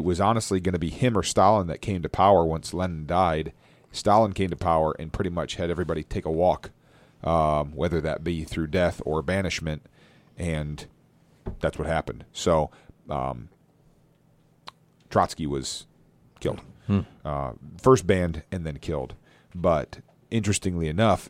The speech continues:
Speaker 1: Trotsky and Stalin spent a lot of time in Switzerland during Lenin's, uh, time, meeting people in cafes like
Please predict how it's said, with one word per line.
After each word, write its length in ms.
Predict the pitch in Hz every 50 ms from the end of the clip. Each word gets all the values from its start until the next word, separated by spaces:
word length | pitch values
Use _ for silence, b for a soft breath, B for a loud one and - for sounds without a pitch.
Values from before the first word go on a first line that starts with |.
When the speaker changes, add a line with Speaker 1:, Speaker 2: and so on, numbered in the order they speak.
| _
Speaker 1:
Trotsky 600 | - - 107 98 92 - - - 92 87 80 76 - -
and 160 | - 214 233
Stalin 320 | - - 131 165 139 95
spent 220 | - - - 95 90
a 20 |
lot 140 | 90 95 98
of 60 | 90
time 280 | - - 92 92 92 82
in 80 | 73 71
Switzerland 680 | - - - 175 - - 101 82 78 76 76 80 - - _ _ b b b b b b b b b -
during 260 | 87 98 95 90 87
Lenin's, 420 | 90 92 87 87 82 78 - - - _ -
uh, 240 | - 80 69 55 53 -
time, 400 | - - 90 80 80 80 78 76 - b b b b b b b -
meeting 380 | 101 101 110 113 107 107 98 90
people 340 | - 110 101 - 98 90 90
in 100 | 85 85
cafes 640 | - 107 87 85 - - 110 113 101 90 82 -
like 560 | 67 71 87 92 92 90 85 - - - -